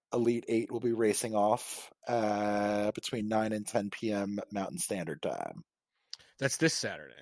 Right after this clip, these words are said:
Speaker 1: That's this Saturday.
Speaker 2: If
Speaker 1: Tomorrow
Speaker 2: you
Speaker 1: for people listening.
Speaker 2: Yeah, if you
Speaker 1: On Friday.
Speaker 2: subscribe, it's the day after this, this episode went up. I love Street League. We've talked about it before on the show. If you don't know what it is, it is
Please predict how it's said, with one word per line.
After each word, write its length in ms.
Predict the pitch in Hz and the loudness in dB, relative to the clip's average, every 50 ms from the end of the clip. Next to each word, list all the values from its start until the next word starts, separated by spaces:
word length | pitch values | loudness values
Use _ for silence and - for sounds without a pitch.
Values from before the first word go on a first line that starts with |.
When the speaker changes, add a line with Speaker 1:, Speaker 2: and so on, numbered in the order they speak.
| - _ _ _ - | -20 _ _ _ 2
Speaker 1:
That's 260 | - 98 92 - - | 4 4 4 4 2
this 200 | - 92 107 - | 4 4 6 6
Saturday. 600 | - - 113 104 92 78 67 67 67 - - - - _ - - | 6 6 6 4 2 2 0 -2 -2 -2 -4 -6 -8 _ -8 0
Speaker 2:
If 80 | 156 151 | 6 12
Speaker 1:
Tomorrow 360 | 165 196 - 151 135 120 - | 12 12 12 12 12 12 12
Speaker 2:
you 40 | - | 10
Speaker 1:
for 320 | - - 120 101 92 87 | 6 4 2 2 2 0
people 420 | - - 80 - - 80 85 135 | -4 -10 -10 -8 -6 -6 -4 -2
listening. 400 | 208 180 170 - - 165 175 - 175 - - - _ _ _ | -2 0 -2 -2 -2 -4 -6 -6 -8 -10 -16 -20 _ _ _
Speaker 2:
Yeah, 300 | - 135 208 240 - 82 101 | -4 0 0 0 0 -2 -6
if 140 | 107 110 | -6 0
you 80 | 131 127 | 4 6
Speaker 1:
On 80 | 107 107 | 6 8
Friday. 200 | - 123 104 98 | 10 12 12 12
Speaker 2:
subscribe, 300 | 92 151 151 135 123 117 | 12 12 10 10 8 6
it's 100 | - _ _ - | 4 _ _ -20
the 60 | - _ - | -10 _ 6
day 200 | 165 160 156 143 | 8 10 10 10
after 300 | 143 139 139 - 120 104 | 10 8 6 4 -2 -2
this, 240 | 95 98 95 - - - - 117 | -2 -4 -8 -10 -12 -14 -12 -8
this 240 | 110 104 101 95 110 | -4 -4 -4 -2 -2
episode 400 | 98 92 98 - - 95 92 95 | -4 -4 -6 -8 -6 -6 -6 -4
went 160 | 98 98 92 | -4 -6 -6
up. 140 | 90 - - - - - - - | -8 -12 -14 -14 -14 -4 4 8
I 120 | 190 233 | 10 10
love 220 | 220 214 220 190 - | 12 10 10 8 8
Street 220 | - 190 196 196 | 4 4 4 6
League. 300 | 190 180 175 175 143 123 | 6 6 4 4 0 -4
We've 220 | 175 180 220 240 220 | -2 0 0 2 6
talked 240 | - 196 196 - 190 | 8 6 8 8 6
about 200 | 175 165 160 151 | 4 4 4 4
it 60 | 139 | 2
before 480 | 127 - - 147 143 139 135 131 120 | -2 -2 2 4 4 6 4 4 2
on 380 | - 123 120 120 120 117 117 104 | 0 -2 -2 -2 -2 -4 -6 -6
the 300 | 104 117 117 117 113 104 | -6 -6 -6 -6 -6 -6
show. 340 | - - - 139 139 135 131 | -6 -2 0 2 2 2 2
If 160 | 117 110 117 | 0 -4 -4
you 40 | 117 | -4
don't 200 | 110 127 135 131 | -2 -2 0 0
know 80 | 120 | -2
what 160 | 110 107 107 101 | -2 -2 -2 -2
it 80 | 104 | -2
is, 320 | 120 123 117 110 107 - - | -4 -2 -2 -4 -6 -8 -8
it 180 | 117 113 - | -8 -8 -6
is 260 | - 110 110 101 - | -4 -4 -4 -6 -6